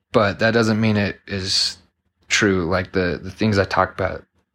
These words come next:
could have been differently, but it's the way I believe it happened. Um, and so just going right from the, the start, right? Um, I actually share my birthday with,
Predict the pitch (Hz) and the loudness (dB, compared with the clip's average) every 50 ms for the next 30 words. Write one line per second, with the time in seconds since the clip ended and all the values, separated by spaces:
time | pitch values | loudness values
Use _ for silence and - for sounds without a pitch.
0 | _ _ _ _ _ _ _ _ - - - - - 117 110 98 107 107 101 90 | _ _ _ _ _ _ _ _ -18 -12 -4 0 2 2 2 2 2 2 2 2
1 | 98 98 - - 85 76 92 95 92 92 101 101 107 101 - - 117 113 117 117 | 0 0 0 -2 -6 -6 -6 -6 -4 -2 0 0 0 0 0 0 2 4 4 4
2 | 117 113 107 104 - _ - - - - - - - - - - - _ _ _ | 4 4 2 0 -2 _ -20 -20 -20 -20 -20 -20 -20 -20 -20 -20 -20 _ _ _
3 | _ _ _ _ - 120 120 110 110 110 107 107 104 101 104 107 104 - - _ | _ _ _ _ 0 2 2 2 2 2 2 2 2 2 2 0 0 -2 -6 _
4 | _ _ _ _ _ _ _ - - - 101 98 - - - 87 - - - - | _ _ _ _ _ _ _ -8 -4 -2 -2 -2 -4 -8 -14 -14 -14 -18 -20 -20
5 | _ _ _ _ - - _ - - 131 120 113 107 104 101 92 - _ - - | _ _ _ _ -20 -20 _ -4 0 0 2 2 0 -2 -4 -6 -10 _ -6 -4
6 | 127 123 117 - 135 123 117 110 110 135 135 - - - - - _ _ _ _ | -2 0 2 2 4 4 2 2 2 2 2 2 2 0 -2 -8 _ _ _ _
7 | _ _ _ _ _ _ - 123 - 135 139 139 135 123 120 120 107 - - 117 | _ _ _ _ _ _ -6 -2 2 2 4 4 4 4 4 2 2 0 0 0
8 | 107 101 98 95 - _ - 98 104 95 - - - 98 95 92 - - - 107 | 0 0 0 -2 -4 _ -10 -8 -4 -4 -2 0 0 0 0 0 -4 -6 -6 -4
9 | 104 104 104 - - _ _ _ _ - - - - - _ _ - 117 117 110 | -2 -2 -4 -4 -8 _ _ _ _ -20 -20 -20 -20 -20 _ _ -2 0 2 2
10 | 107 101 98 82 - 117 117 120 127 123 - - 120 110 - - 113 113 113 110 | 2 0 -2 -4 -2 0 2 2 2 2 2 2 0 0 2 2 2 2 2 0
11 | 107 95 101 110 104 - - 107 107 101 101 101 98 95 92 - - - | 0 0 0 0 0 2 2 2 2 2 0 -2 -2 -4 -6 -10 -16 -20